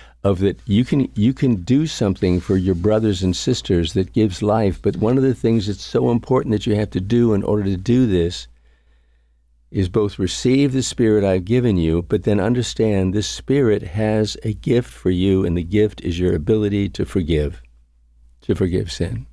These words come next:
Now, what would the disciples feel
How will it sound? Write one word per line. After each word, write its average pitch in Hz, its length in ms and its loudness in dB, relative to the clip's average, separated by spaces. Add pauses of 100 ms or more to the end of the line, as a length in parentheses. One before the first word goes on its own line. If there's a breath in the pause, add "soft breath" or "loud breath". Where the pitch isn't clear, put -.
(1700)
Now, 104 140 2
what 143 160 2
would 156 120 0
the 131 60 -2
disciples 104 680 -2
feel 95 580 2